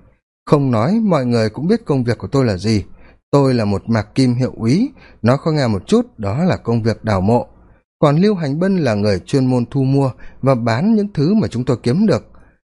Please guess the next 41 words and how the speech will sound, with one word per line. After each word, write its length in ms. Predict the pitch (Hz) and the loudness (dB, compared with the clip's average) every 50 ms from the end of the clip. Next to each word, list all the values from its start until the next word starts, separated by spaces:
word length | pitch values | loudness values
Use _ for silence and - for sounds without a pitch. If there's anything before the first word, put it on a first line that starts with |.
| _ - 151 | _ -2 0
Ngày 140 | 147 143 139 | 2 2 2
đó 160 | 139 143 170 | 0 -2 -2
y 160 | 170 190 196 | 0 -2 -4
có 140 | 190 196 190 | -2 -2 -2
nói 280 | 180 156 139 165 208 | 0 0 0 0 2
là 120 | 220 190 - | 0 0 0
có 120 | - 170 | -2 -4
việc 180 | 165 160 131 92 104 | -2 -2 -2 -2 0
gấp, 120 | 156 202 208 - - | -2 -2 -2 -4 -6
muốn 220 | - 113 120 156 | -2 -2 -2 -2
chính 280 | - - 135 156 202 208 | -2 -2 0 0 2 2
diện 200 | 202 165 - - - - | 0 0 -2 -6 -12 -8
là 220 | 101 104 101 98 | -4 -2 -2 0
nói 160 | 98 110 160 165 | 0 -2 -2 -2
chuyện 220 | - 156 104 98 | -2 -4 -4 -2
với 100 | 107 147 | -4 -4
tôi. 260 | - - 143 139 131 - - - - - - _ _ _ - | 0 0 0 0 0 -2 -8 -20 -20 -20 -20 _ _ _ 0
Dù 140 | 151 160 | 2 2
tôi 200 | 160 - 208 202 | 2 2 0 -2
và 120 | 170 143 113 | 0 -2 -4
hắn 240 | 113 117 160 190 180 | -2 -2 -2 0 0
giao 200 | 175 151 139 123 | 0 0 0 0
dịch 200 | 123 107 - - - | -2 -4 -4 -6 -8
qua 260 | - 117 120 117 117 110 | -4 -2 0 0 0 0
lại 240 | 120 120 110 - - | -2 -2 -2 -4 -2
rất 220 | 147 214 208 - | -4 -4 -2 0
nhiều 180 | 131 120 104 101 | 0 0 2 2
lần, 240 | 104 110 107 92 - - - - - - - | 0 0 0 -2 -4 -8 -16 -20 -18 -2 2
nhưng 200 | 185 202 196 190 | 2 2 2 0
cho 160 | 190 202 196 | -2 -4 -4
tới 140 | 190 214 202 | -2 -2 0
bây 140 | 208 196 180 | 0 0 0
giờ 200 | 156 143 123 113 | 0 0 0 0
chúng 140 | - 139 160 | -2 -4 -6
tôi 160 | - - 165 | -2 -2 -4
còn 180 | - - 95 87 - | -2 -2 -6 -6 -2
chưa 140 | - 139 143 | 0 0 0
từng 260 | 139 - 127 104 95 | 0 0 -2 -2 0
gặp 140 | 95 101 101 | -2 -4 -2
mặt 120 | 101 98 92 - | -2 -4 -4 -2
nhau. 240 | 113 127 131 123 | 0 0 0 0